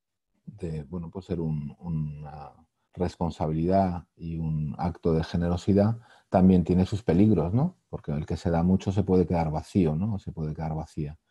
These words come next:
Entonces, la idea sería poder escuchar a, a este grupo de personas que nos va a contar qué herramientas, qué, qué estrategias tiene para, para poder cuidar a los que cuidan, ¿no? En este momento que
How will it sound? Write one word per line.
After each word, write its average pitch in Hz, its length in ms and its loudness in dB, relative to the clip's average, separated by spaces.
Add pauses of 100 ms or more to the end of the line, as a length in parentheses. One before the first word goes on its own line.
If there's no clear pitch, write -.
(280)
Entonces, 85 320 -4
la 85 140 2
idea 87 380 0
sería 92 520 -2 (340)
poder 87 320 2
escuchar 98 640 0
a, 80 440 -4
a 82 80 -8
este 87 200 -6
grupo 82 320 -2
de 82 100 -2
personas 95 640 -2
que - 120 -10
nos 82 180 -6
va 85 100 -4
a 80 60 -6
contar 80 420 -6 (360)
qué 90 100 0
herramientas, 98 840 0
qué, 80 600 -6 (400)
qué 80 100 -6
estrategias 80 680 -4
tiene 90 320 -2
para, 76 640 -4
para 76 260 -6
poder 82 400 -4 (320)
cuidar 90 600 2
a 85 100 -4
los 82 180 -2
que 78 140 -6
cuidan, 69 440 -6
¿no? 117 160 -8 (140)
En 78 180 -8
este 78 280 -8
momento 80 480 -4
que 80 240 -8